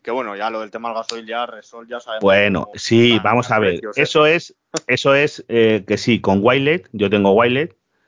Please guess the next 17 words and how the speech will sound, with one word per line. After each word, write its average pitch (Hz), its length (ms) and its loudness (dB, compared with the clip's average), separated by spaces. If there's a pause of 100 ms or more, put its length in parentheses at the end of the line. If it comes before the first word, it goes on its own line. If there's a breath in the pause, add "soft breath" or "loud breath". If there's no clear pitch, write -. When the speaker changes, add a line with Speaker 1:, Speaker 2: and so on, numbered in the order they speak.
(280)
Speaker 2:
y 110 120 2
que 104 160 2
te 107 80 2
iban 117 200 4
a 117 60 0
hacer, 120 340 -6
te 113 140 0
hacen, 95 460 -4
eso 104 240 -2
sí, - 180 -14
bueno, 165 220 -2 (160)
para 95 160 -2
que 95 140 -2
use 110 360 2
Wilet, 143 500 0 (240)
está 92 260 -4
bien, 120 360 -2